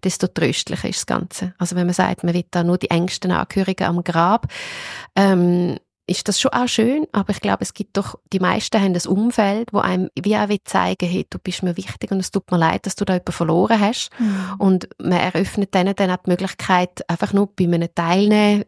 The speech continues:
Speaker 1: an, an einer Feier, dass sie das auch können. Und ich glaube, das gibt sehr viel Kraft und eben den Trost, wo man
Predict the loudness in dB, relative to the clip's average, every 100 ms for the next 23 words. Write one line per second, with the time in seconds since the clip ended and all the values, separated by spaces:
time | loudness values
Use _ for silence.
0 | _ -2 0 0 0 0 -2 2 4 2
1 | 0 -10 -16 -16 -6 -4 -4 -4 -4 -6
2 | -2 2 4 4 0 -2 -2 -2 -6 -4
3 | -4 -6 -8 -2 -2 -2 -6 -4 -4 -4
4 | -10 -4 -2 -2 -4 -4 0 0 2 -2
5 | -2 2 2